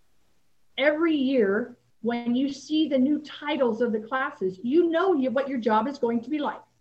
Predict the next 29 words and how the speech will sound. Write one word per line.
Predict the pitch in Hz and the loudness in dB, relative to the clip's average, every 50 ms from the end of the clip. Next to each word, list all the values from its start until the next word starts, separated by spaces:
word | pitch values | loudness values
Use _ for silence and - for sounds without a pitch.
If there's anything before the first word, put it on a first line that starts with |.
| _ _ _ _ - - _ _ - - - | _ _ _ _ -20 -20 _ _ -20 -4 0
There | 285 302 285 | 2 2 2
are | 285 - | 0 -2
four | - 285 294 294 294 | -4 -4 -4 -4 -4
classes | - 262 - 240 247 240 247 226 214 220 | -4 -2 -2 -2 -2 -2 -2 -4 -2 0
right | 220 214 214 214 214 | 0 0 0 0 -2
now | 208 202 202 202 | -4 -4 -2 -2
that | 208 208 | -2 -4
are | 202 | -4
being | 190 220 226 220 214 208 | -2 -2 0 2 2 2
developed | 208 196 208 208 208 208 208 - | 2 2 0 0 0 0 -2 -2
by | 208 190 185 | -4 -4 -2
the | 190 202 196 | -2 -2 -2
N | 196 196 | -2 -2
I | 190 185 | -4 -4
triple | 185 - 208 202 208 196 190 175 | -4 -4 -4 -4 -2 -4 -4 -4
A. | 147 - - - _ _ _ _ _ _ _ _ _ _ | -4 -6 -10 -16 _ _ _ _ _ _ _ _ _ _
Tragic | - - 240 233 240 233 262 269 - - | -4 -2 0 0 0 0 -2 -2 0 0
events | 247 208 - 208 208 240 254 247 - | -2 0 2 2 0 0 -2 -2 -2
in | 254 226 | -2 0
the | 208 208 | 0 -2
high | 226 220 220 247 | -2 -2 -4 -4
school, | 240 - - - 302 302 302 320 339 - - _ _ _ _ _ _ _ _ _ _ - | -4 -6 -4 -2 0 0 0 0 -4 -6 -12 _ _ _ _ _ _ _ _ _ _ 0
partnering | 302 302 294 294 311 311 311 302 294 285 285 | 2 2 2 2 0 -2 -2 0 -2 -2 -2
with | 285 285 - | -2 -4 -2
your | 277 269 - | -2 -4 -4
parents, | - - - 262 247 233 202 175 156 - _ - - - - _ _ _ _ _ _ _ _ _ _ _ _ _ _ _ _ _ _ _ _ _ _ - 196 190 | -4 -8 -6 -2 0 0 0 0 -2 -8 _ -20 -20 -20 -20 _ _ _ _ _ _ _ _ _ _ _ _ _ _ _ _ _ _ _ _ _ _ -12 -2 4
diversity, | 254 247 233 226 220 240 294 330 320 - 349 339 330 320 320 311 302 - - _ _ _ - - - - - - _ - | 4 4 6 4 0 2 0 0 0 0 -2 0 0 0 0 -2 -4 -8 -16 _ _ _ -20 -20 -20 -20 -20 -18 _ 0
inclusion, | 240 240 214 - - 294 285 285 254 - 269 269 262 262 - - - - | 0 0 0 0 -6 -6 -4 -4 -4 -2 -2 -2 -2 -2 -4 -8 -12 -6
equity, | - 214 214 - 208 185 175 - - | -6 -6 -4 -2 -2 -2 -2 -2 -8